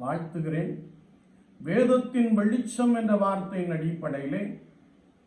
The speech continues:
நீங்கள் அழைக்கப்பட்ட அழைப்பை பாருங்கள் என்ற வசனத்தை நாம் தியானித்துக் கொண்டிருக்கிறோம். ஆதியாகமத்தின் புஸ்தகம் இருபத்தி எட்டாம் அதிகாரம் ஏழாம் வசனத்திலே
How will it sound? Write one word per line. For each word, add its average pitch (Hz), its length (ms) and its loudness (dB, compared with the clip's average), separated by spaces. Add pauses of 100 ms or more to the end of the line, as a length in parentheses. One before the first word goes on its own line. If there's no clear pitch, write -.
(960)
நீங்கள் 226 440 4
அழைக்கப்பட்ட 254 720 0
அழைப்பை 233 600 0
பாருங்கள் 220 680 -2
என்ற 202 200 0
வசனத்தை 190 680 -2
நாம் 160 360 -2
தியானித்துக் 143 480 -4
கொண்டிருக்கிறோம். 117 760 -8 (840)
ஆதியாகமத்தின் 170 600 -2
புஸ்தகம் 165 480 -4
இருபத்தி 196 440 -4
எட்டாம் 185 400 -4
அதிகாரம் 151 680 -2
ஏழாம் 160 380 -2
வசனத்திலே - 720 -8